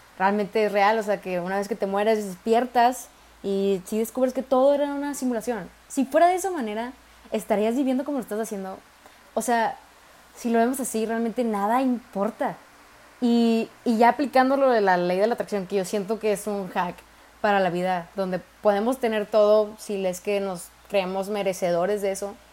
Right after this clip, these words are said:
O sea, todo se vuelve literalmente un juego y nada importa tanto. Nos tomamos la vida muy en serio, nos preocupamos muchísimo por cosas que realmente no importan, cuando creo que lo único importante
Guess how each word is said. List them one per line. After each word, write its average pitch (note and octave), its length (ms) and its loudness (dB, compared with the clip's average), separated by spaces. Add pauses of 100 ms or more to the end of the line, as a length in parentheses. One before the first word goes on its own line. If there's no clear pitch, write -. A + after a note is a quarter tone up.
(440)
O A3 100 -2
sea, G3 440 2 (600)
todo A3 160 4
se A#3 80 -6
vuelve A#3+ 260 2
literalmente A3 600 0
un A3 80 0
juego G3+ 380 0 (240)
y G3 60 -6
nada G3 300 0
importa A#3 380 -2
tanto. G#3 500 -4 (140)
Nos G#3 240 -4
tomamos G#3+ 280 -4
la C4+ 80 0
vida B3+ 180 2
muy A#3 320 -2
en B3 120 -4
serio, F#3+ 340 -4
nos F#3+ 160 -10
preocupamos G#3 640 -6 (360)
muchísimo B3 640 0
por A3 180 0
cosas B3 340 -2
que A#3+ 140 -4
realmente G#3+ 480 -2
no A#3 100 -4
importan, G3+ 520 -6
cuando G3+ 240 -6
creo G3 180 -4
que A3 100 -6
lo G#3+ 180 0
único G3+ 420 -4
importante F#3 760 -6